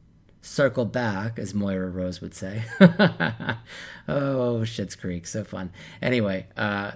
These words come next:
so the glance back is always great because you get to see what you've changed, what you've achieved, what you've started and stopped, and have the opportunity to pick up and finish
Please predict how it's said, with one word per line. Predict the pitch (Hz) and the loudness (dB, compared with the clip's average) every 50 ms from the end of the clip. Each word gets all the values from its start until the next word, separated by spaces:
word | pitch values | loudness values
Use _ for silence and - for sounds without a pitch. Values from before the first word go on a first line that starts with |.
| - - - | -14 -20 -16
so | - - - 120 | -10 -4 -2 -2
the | 113 127 | 0 0
glance | 127 - 165 175 185 202 175 - | 0 2 4 6 6 4 4 0
back | - 123 110 101 98 95 - | -2 0 0 0 0 -2 -4
is | 95 92 - | -4 -4 -4
always | - 117 117 120 117 110 101 - | -2 -2 0 2 2 2 0 0
great | - - 98 90 90 90 | -2 -4 -4 -4 -4 -4
because | - 110 110 - 113 104 101 90 - - | -6 -8 -8 -8 -8 -8 -8 -8 -8 -8
you | 92 | -8
get | 87 87 - 107 110 113 - | -8 -2 -2 -2 -2 -2 -4
to | - 110 | -8 -8
see | 104 - - - 95 90 87 | -8 -8 -6 -4 -4 -2 -2
what | 87 90 95 95 - - - | -2 -2 -2 -2 -2 -4 -6
you've | - 92 - | -8 -8 -8
changed, | - - 90 - 113 110 110 - - - - - - - | -8 -10 -10 -8 -8 -10 -12 -12 -14 -20 -20 -20 -14 -6
what | - 113 110 98 110 | -4 -4 -2 -2 -2
you've | 107 95 - | -4 -4 -4
achieved, | 95 - - - 92 85 - - 101 107 - - - - - - - - | -6 -8 -6 -6 -6 -6 -6 -8 -10 -14 -16 -18 -20 -20 -20 -16 -8 -2
what | 107 107 113 113 | -2 -2 0 0
you've | 110 101 - | -2 -2 -2
started | - - - - 107 92 90 85 - - - - - - - | -4 -8 -4 -2 -2 0 -2 -2 -6 -10 -14 -16 -18 -14 -8
and | 113 110 | -8 -6
stopped, | - - - 101 87 82 - - - - - - - - - - - | -6 -4 -4 -4 -4 -4 -8 -12 -18 -20 -20 -20 -20 -20 -20 -12 -8
and | 107 104 104 104 104 98 | -6 -4 -4 -4 -4 -2
have | 113 123 117 113 | -2 -2 0 0
the | 135 | 0
opportunity | 131 127 123 135 117 - 175 180 175 143 117 107 | 0 0 -2 -2 2 4 4 6 4 4 2 0
to | 107 | -2
pick | 101 - - 123 - - - - | -4 -6 -8 -8 -8 -10 -10 -6
up | 127 127 117 113 - - - - - - - - - - - - - - | -4 -2 -2 -4 -6 -12 -20 -20 -20 -20 -20 -20 -20 -20 -20 -20 -14 -6
and | - 110 98 90 | -2 -2 -2 -2
finish | - - 170 165 113 92 90 - - - | 0 2 2 4 4 2 0 -2 -8 -12